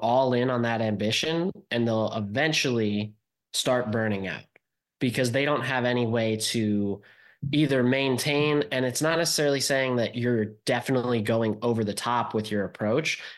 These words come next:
Maybe you're not, you're just chasing it. And then other things come up that aren't really related to this goal. And it just starts putting too much stress on you or whatever it is.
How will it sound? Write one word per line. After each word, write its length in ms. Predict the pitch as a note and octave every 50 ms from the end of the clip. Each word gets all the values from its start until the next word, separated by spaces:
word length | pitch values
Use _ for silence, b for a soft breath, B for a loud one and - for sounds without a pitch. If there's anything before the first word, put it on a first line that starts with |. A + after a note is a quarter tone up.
| B B
Maybe 220 | B2 C#3+ E3 G3
you're 140 | F3+ F3 D#3+
not, 280 | C#3+ D3 D#3+ D#3 -
you're 120 | A#2+ A#2+ A2+
just 220 | G#2+ A#2+ A2+ -
chasing 440 | - - A#2+ A2 - - - B2+ B2+
it. 160 | B2+ A#2+ - -
And 140 | C3 B2 A#2+
then 340 | A#2+ A#2+ A#2+ A#2+ A#2 A2+ A2 B B B B B - -
other 200 | C#3 C3+ C#3+ C#3+
things 300 | C3+ - C#3 C3 B2 -
come 240 | - - A#2+ A#2 A#2
up 200 | A#2 B2+ - -
that 200 | A2+ G#2+ G#2 -
aren't 220 | A#2 B2 B2+ -
really 240 | B2 C3 C3 C3 A#2+
related 420 | A#2 A#2 A2 A2+ A#2+ A#2+ A#2 A2 G#2+
to 120 | - A2+
this 240 | - A2 A2+ G#2+ -
goal. 420 | - - G2+ F#2+ G2 G2+ G#2 - _ B B B B B B B B B
And 380 | A#2+ A#2+ A#2+ A#2+ A#2+ A#2 A#2
it 80 | B2 A#2+
just 140 | - C3 -
starts 180 | - C#3 C3 B2
putting 240 | - C#3 B2+ B2 A#2
too 140 | - C3+
much 200 | B2 A#2 G2 -
stress 380 | - - - D#3+ D#3 D3+ - -
on 140 | D3 C#3 C#3
you 120 | C#3 C3+
or 120 | B2 G#2+ F#2+
whatever 340 | G2+ A2+ B2 C3 B2+ B2
it 80 | A2+ G#2+
is. 360 | A#2+ C3 A#2 G#2+ G#2 - B